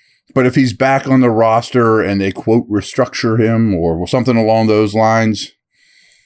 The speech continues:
I would understand it because of his versatility. Maybe he is a safety the rest of the way.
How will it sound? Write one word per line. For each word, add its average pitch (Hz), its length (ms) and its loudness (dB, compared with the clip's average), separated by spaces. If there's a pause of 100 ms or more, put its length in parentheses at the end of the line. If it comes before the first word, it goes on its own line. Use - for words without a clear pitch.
(140)
I 127 140 0
would 127 160 2
understand 101 640 0
it - 240 -6 (140)
because 110 340 0
of 101 80 -2
his 95 120 -2
versatility. 95 720 -2
Maybe 104 260 0
he 101 240 0
is 95 160 0
a 90 80 -8
safety 98 580 -2
the 92 200 -4
rest 95 240 0
of 101 80 -2
the 98 60 2
way. 95 420 0